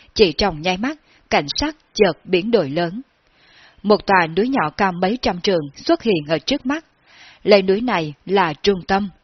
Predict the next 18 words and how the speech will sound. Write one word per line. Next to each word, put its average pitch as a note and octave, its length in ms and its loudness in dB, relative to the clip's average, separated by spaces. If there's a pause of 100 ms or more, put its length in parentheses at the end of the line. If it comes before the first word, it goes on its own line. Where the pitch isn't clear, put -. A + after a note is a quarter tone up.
(360)
bốn G3 220 4
phía G3+ 200 0
có A#3 220 0
rất E4 160 0
nhiều F3+ 240 2
lầu D#3+ 240 2
cát D4 340 -4
quỳnh F3+ 240 0
đài E3 320 0
lớn F3+ 280 -2
nhỏ G3+ 200 0
không F3 340 -2
đồng D#3+ 200 -2
nhất. A#3 220 -4 (560)
Có D#4 100 4
thể G3 220 0
nhìn F#3 200 0
thấy G3 320 -2